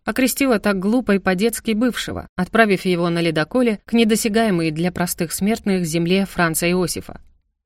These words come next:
Я вижу по глазам подруги, что она не сильно одобряет неправду. Моя жизнь задевает и триггерит девушку. Возможно, даже больше, чем меня. Роза сдерживается и поддерживает. Как может,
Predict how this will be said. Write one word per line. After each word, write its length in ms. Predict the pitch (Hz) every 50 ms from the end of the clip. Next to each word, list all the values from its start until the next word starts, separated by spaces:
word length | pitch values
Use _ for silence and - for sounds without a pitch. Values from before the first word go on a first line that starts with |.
| _ _ -
Я 80 | 254
вижу 260 | 269 294 285 214 208 -
по 80 | 180
глазам 360 | 160 175 190 190 208 208 196
подруги, 420 | - 180 175 170 190 240 247 196 180
что 200 | - - - 185
она 180 | 185 190 190
не 120 | 190 196 190
сильно 320 | - - 233 226 220 208
одобряет 480 | 196 185 196 185 185 220 233 240 220 -
неправду. 560 | 214 214 - - 180 160 156 165 156 - - - _ _ _ _ _ _ _ _ -
Моя 280 | 202 208 208 202 208
жизнь 400 | 196 208 240 247 226 220 196 175
задевает 600 | 160 175 175 165 175 170 160 180 214 233 220 -
и 120 | 170 160 156
триггерит 540 | - 180 196 226 214 208 247 233 220 190
девушку. 600 | 165 170 196 190 165 156 156 - - - 107 - - - - _ _ _ _ _ _ _
Возможно, 420 | 226 233 233 247 254 240 220 240
даже 220 | 214 220 214 202 208
больше, 320 | 190 220 220 214 - 214
чем 240 | - - - 214 208
меня. 360 | 214 214 208 190 151 156 - _ _ _ _ _ _ -
Роза 280 | 185 208 196 170 180
сдерживается 640 | 156 151 156 175 196 220 226 240 226 220 214 - 190
и 80 | 180 170
поддерживает. 760 | - 185 185 175 170 165 156 160 160 160 113 90 - - _ _ _ _ _
Как 220 | _ - 165 - -
может, 500 | 180 202 247 285 254 208 165 - -